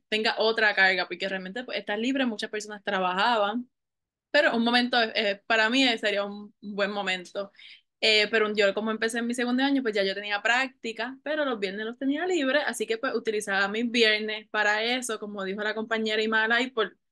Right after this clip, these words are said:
casi fue un año, un año y pico, eh, completo, eh, los viernes estaban dedicados a eso, y específicamente por la mañana, así que a veces yo sí trabajaba por la tarde y hacía mi otra, eh,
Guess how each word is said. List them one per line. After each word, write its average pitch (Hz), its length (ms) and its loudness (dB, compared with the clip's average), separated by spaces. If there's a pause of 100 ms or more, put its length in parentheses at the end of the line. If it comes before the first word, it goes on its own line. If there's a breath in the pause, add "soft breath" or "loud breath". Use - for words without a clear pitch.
(280)
casi 214 300 0
fue 233 180 4
un 247 100 2
año, 220 440 2
un 202 80 -6
año 226 200 0
y 269 40 -8
pico, 208 500 -2 (300 soft breath)
eh, 202 180 2
completo, 196 800 2
eh, 190 340 -2
los 202 220 0
viernes 202 420 0
estaban 185 300 -2
dedicados 202 540 -2
a 277 220 2
eso, 294 360 -6
y 240 300 -4
específicamente 262 640 -4
por 302 100 0
la 269 100 0
mañana, 214 380 -2
así 196 180 -4
que 208 60 -4
a 208 40 0
veces 208 260 -4
yo 208 120 -2
sí 214 120 -2
trabajaba 208 680 2
por 202 160 0
la 196 180 2
tarde 208 360 0
y 185 60 -2
hacía 190 280 -6
mi 196 200 -10
otra, 196 440 -2 (340 soft breath)
eh, 202 440 4